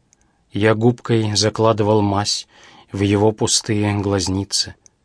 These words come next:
Я делал другие вещи, слишком унизительные, чтобы о них вспоминать. И так мы брели по дороге,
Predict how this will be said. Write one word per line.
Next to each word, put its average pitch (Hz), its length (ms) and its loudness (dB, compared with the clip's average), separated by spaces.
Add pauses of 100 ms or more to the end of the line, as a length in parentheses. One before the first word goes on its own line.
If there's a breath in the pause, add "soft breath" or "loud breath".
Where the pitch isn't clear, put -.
(380)
Я 110 220 2
делал 117 340 6
другие 110 580 2
вещи, 104 480 -2 (480 soft breath)
слишком 131 680 0
унизительные, 101 960 2
чтобы 98 400 0
о 95 80 2
них 95 240 -2
вспоминать. 90 800 -4 (3000)
И 117 100 0
так 165 320 0
мы 147 180 6
брели 120 640 4 (120)
по 110 140 0
дороге, 107 580 2